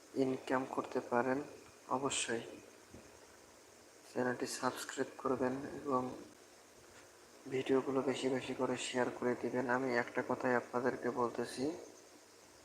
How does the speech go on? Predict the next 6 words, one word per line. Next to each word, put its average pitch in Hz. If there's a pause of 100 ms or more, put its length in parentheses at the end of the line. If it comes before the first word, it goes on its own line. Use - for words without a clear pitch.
(1700)
আপনারা 139
যারা 139
আমার 135 (100)
ভিডিওতে 135
জয়েন, 131 (680)
আহ, 127